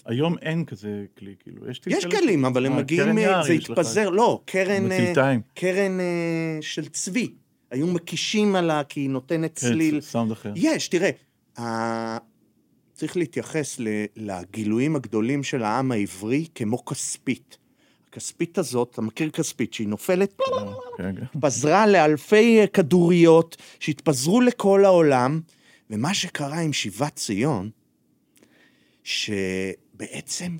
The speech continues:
Speaker 2: כל הכדוריות האלה התחילו להתחבר, וברגע שהעולם,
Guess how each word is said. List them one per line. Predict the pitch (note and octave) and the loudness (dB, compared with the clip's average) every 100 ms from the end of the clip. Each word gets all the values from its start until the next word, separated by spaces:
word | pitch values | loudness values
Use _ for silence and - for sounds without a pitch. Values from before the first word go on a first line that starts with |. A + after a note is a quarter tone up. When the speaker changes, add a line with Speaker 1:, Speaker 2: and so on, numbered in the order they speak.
| - | -14
Speaker 2:
כל | - D3+ | -16 -16
הכדוריות | - E3 C3+ A2+ A#2+ E3 - | -12 -12 -10 -8 -6 -8 -8
האלה | G3 D3 A2 G#2 C3+ - _ _ _ | -6 -4 -2 -4 -6 -10 _ _ _
התחילו | - - - E3 F3 G3 G#3 - _ _ _ _ - | -18 -8 -2 0 2 2 0 -6 _ _ _ _ -8
להתחבר, | A#2 A2+ - B2 G#2 B2 C3+ F3 A3 _ _ _ _ - | -6 -6 -8 -8 -2 2 4 2 0 _ _ _ _ -8
וברגע | A2 G#2 B2 D3 D4 C#4 A3+ G3 - | -6 0 2 4 6 4 4 2 -2
שהעולם, | - - A#2+ G#2+ A2 A#2 C#3 G3+ D#3 D#3 | -8 -2 2 4 6 6 6 6 4 2